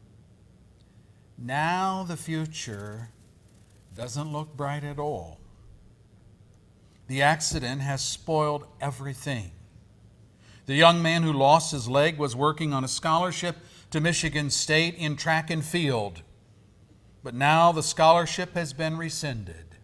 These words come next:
Can a person walk with one leg?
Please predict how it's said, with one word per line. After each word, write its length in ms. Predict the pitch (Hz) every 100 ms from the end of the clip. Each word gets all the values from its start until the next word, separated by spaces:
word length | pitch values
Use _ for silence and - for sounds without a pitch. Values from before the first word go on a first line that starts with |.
| - _ - - - _ - - - - - _ _ _ - - -
Can 160 | 190
a 40 | 196
person 540 | 190 214 214 214 165
walk 440 | 147 156 208 -
with 160 | 233 170
one 280 | 196 214 220
leg? 420 | 220 226 254